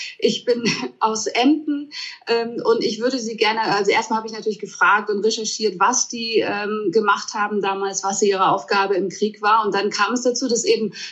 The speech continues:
Luke Holman und Ted Hutton, die beiden waren, die tatsächlich bei diesem Angriff am sechsten September vierundvierzig dabei waren,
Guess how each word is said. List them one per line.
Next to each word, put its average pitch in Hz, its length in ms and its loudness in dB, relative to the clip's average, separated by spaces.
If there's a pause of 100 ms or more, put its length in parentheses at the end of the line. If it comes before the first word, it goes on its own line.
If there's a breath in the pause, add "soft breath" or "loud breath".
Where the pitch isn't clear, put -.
Luke 226 220 -2
Holman 233 400 2
und 254 120 -4
Ted - 340 -4
Hutton, 269 320 0
die 208 140 -2
beiden 202 420 0
waren, 180 380 2 (340 loud breath)
die 233 160 2
tatsächlich 220 640 0 (160)
bei 190 160 4
diesem 185 240 0
Angriff 185 480 0
am 190 140 0
sechsten 175 340 0
September 185 440 0
vierundvierzig 175 640 0
dabei 175 440 4
waren, 156 60 2